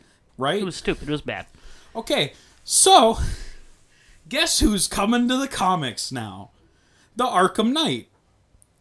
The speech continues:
Speaker 2: Is it Jason Todd?
Speaker 1: Let me tell you why this might not make any <laughs> sense.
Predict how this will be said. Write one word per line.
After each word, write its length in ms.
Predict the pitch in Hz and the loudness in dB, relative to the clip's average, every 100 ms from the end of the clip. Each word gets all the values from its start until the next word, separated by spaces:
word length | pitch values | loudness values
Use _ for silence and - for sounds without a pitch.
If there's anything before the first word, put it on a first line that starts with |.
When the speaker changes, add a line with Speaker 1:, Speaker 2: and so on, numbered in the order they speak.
| _ _ _ _ _ _ _ _ _ _ _ _ | _ _ _ _ _ _ _ _ _ _ _ _
Speaker 2:
Is 100 | 143 | -12
it 60 | 131 | -6
Jason 300 | 147 139 131 | -6 -6 -8
Todd? 340 | 131 123 160 175 | -6 -4 -4 -4
Speaker 1:
Let 140 | 285 | -2
me 60 | 381 | -2
tell 220 | - 302 | 2 4
you 120 | 277 | 6
why 160 | 240 220 | 6 6
this 180 | 202 214 | 4 2
might 180 | 196 | 2
not 160 | 180 175 | 2 0
make 180 | 156 147 | 0 -2
any 140 | 135 | -2
<laughs> 0 | |
sense. 280 | 123 - - | -2 -2 -2